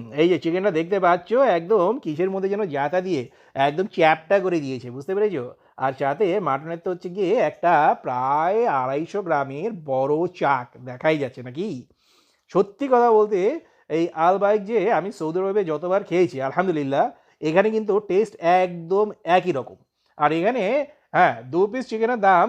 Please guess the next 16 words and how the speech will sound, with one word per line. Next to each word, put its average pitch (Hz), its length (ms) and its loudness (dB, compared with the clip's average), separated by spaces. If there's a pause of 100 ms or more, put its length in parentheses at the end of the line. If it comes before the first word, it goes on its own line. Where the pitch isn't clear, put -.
তোমার 202 420 0
প্রায় 165 360 0
চারশো 180 280 -4
টাকার 202 220 0
কাছাকাছি 175 280 0
পড়ে 170 200 0
যাবে, 120 200 -4 (360)
কিন্তু 156 140 -6
সাথে 151 420 4
যে 240 180 0
হচ্ছে 240 180 -2
গিয়ে 240 220 2 (160)
সাইড 175 280 0
ডিশগুলো 214 320 0
দিবে 226 160 0
না, 247 140 0